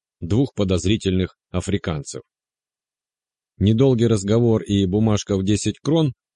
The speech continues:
убедили его, что африканцев вчера вечером он определенно видел.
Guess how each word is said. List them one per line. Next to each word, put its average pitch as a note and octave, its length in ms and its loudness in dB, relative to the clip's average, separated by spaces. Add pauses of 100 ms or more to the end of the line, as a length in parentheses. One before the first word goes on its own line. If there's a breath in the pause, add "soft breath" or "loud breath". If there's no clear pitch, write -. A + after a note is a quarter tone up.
убедили C#3 500 2
его, A#2 280 4
что - 220 -4
африканцев G2+ 600 -2
вчера G2+ 320 -2
вечером G#2 500 0 (160)
он G#2 200 2
определенно F2+ 880 -2
видел. D#2 480 -8